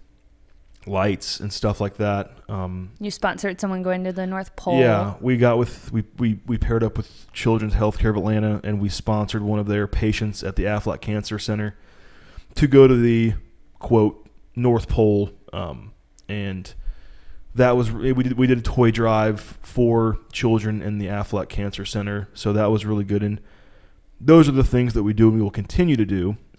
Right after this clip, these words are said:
Speaker 1: Um, but unfortunately, doing those things costs money. So we don't just grow it off of trees, unfortunately. Well, we
Speaker 2: We
Speaker 1: do.
Speaker 2: grow it off YouTube.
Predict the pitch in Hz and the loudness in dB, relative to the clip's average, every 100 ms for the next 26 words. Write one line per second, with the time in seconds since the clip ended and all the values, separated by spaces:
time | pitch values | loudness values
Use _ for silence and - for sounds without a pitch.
0 | - - - - 110 113 104 - 120 117 | -20 -20 -20 -6 -2 -2 -2 0 0 0
1 | 107 98 110 110 101 - 104 101 - 98 | -4 0 0 0 -4 -4 -6 -8 -4 -4
2 | 98 - 113 104 90 - _ _ - - | -4 0 0 0 -4 -12 _ _ -18 -6
3 | 107 95 95 - - _ _ - - - | -2 -2 -4 -10 -20 _ _ -20 -20 -20
4 | - - - 117 113 110 107 - 101 - | -20 -20 -2 0 2 0 -2 -4 -8 -6
5 | 110 104 101 95 - - - 110 101 98 | 0 0 0 -4 -6 -10 -4 -2 -2 -4
6 | - 113 - 98 82 117 113 107 - 117 | -4 -4 -4 -8 -2 0 0 -2 -6 -4
7 | 254 113 254 247 240 254 277 330 220 160 | 2 4 4 4 2 0 -4 -8 -6 -8
8 | 170 | -10